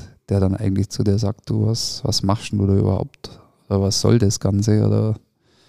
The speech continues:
für wen machst du das?“, dann merke ich halt, dass es dann wieder Zeit wird, äh, ja, wieder, wieder selbst den Weg einzuschlagen oder, oder zum sagen: „Nee,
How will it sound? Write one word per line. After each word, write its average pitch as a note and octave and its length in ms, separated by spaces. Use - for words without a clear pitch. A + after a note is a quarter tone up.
für - 200
wen A2 180
machst G#2 300
du - 40
das?“, G2 200
dann G2+ 160
merke G#2 240
ich G#2+ 60
halt, G2+ 180
dass G#2 120
es G2 140
dann G2 180
wieder G2 220
Zeit - 400
wird, - 300
äh, B2 60
ja, G#2 1400
wieder, F#2+ 300
wieder F#2+ 160
selbst - 420
den G#2+ 160
Weg G#2+ 240
einzuschlagen G#2+ 920
oder, G#2+ 320
oder A2 180
zum G#2 200
sagen: G2 380
„Nee, G#2 320